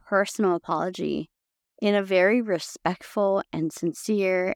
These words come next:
and genuine and caring way is almost always the way to go. And then, if need be, you make things right in front of other people as well. What this might look like within your family is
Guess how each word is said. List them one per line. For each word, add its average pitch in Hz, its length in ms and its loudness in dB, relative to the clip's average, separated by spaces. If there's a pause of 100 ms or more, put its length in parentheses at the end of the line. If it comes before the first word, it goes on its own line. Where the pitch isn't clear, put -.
(100)
and 156 300 -4
genuine 196 500 2
and 180 120 2
caring 175 520 0
way 165 460 -2 (440)
is 190 160 -2
almost 214 380 0
always 170 340 2
the 170 160 -2
way 156 180 0
to - 160 -6
go. 156 520 0 (400)
And 175 260 -2
then, 175 640 0
if 175 240 -6
need 170 420 0
be, 151 520 0 (440)
you 190 160 0
make 170 300 2
things 160 280 0
right 139 180 -4
in 156 140 -6
front 151 240 -4
of 147 60 -4
other - 180 -4
people - 340 -8
as - 160 -8
well. - 380 -6 (880)
What 226 160 2
this 233 220 0
might 185 180 0
look 170 220 -2
like 165 260 -2
within 170 280 -2
your 151 140 0
family 214 580 0
is 160 560 -6